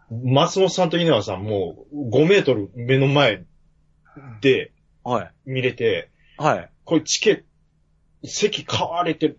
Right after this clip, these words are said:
Speaker 1: ラッキーやったわっていう、
Speaker 2: <laughs>
Speaker 1: どう、もう鼻くそほじってますからね、兄さんが。
Speaker 2: あ。<laughs> 五メートルはすごいですね。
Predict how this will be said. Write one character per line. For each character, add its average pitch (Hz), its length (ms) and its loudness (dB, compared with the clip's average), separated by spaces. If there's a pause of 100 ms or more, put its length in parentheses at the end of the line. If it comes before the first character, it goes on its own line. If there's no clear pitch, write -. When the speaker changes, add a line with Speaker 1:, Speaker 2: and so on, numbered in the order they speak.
Speaker 1:
ラ 170 200 0
ッ - 80 -20
キ - 120 -6
ー 202 40 2
や 170 120 4
っ - 60 -12
た 156 120 -2
わ 151 160 2
っ 247 100 -6
て 156 140 0
い 123 160 -2
う、 123 480 2
Speaker 2:
<laughs> 95 40 -18
Speaker 1:
ど 143 200 4
う、 131 140 0
も 135 200 2
う - 20 0
鼻 214 280 0
く - 60 -14
そ 214 120 -6
ほ 202 80 0
じ 190 120 -6
っ - 40 -20
て 202 80 2
ま 180 120 2
す - 80 -8
か 120 80 0
ら 104 60 0
ね、 92 120 -4
兄 104 220 -6
さ 95 140 -8
ん 85 80 -10
が。 139 140 -8 (140)
Speaker 2:
あ。 - 760 0 (180)
<laughs> - 560 -6
五 214 220 2
メ 311 220 6
ー - 60 -2
ト 233 140 0
ル 359 60 0
は 359 100 4
す - 180 -10
ご 202 160 4
い 180 40 2
で 156 100 -4
す - 140 -18
ね。 107 260 -12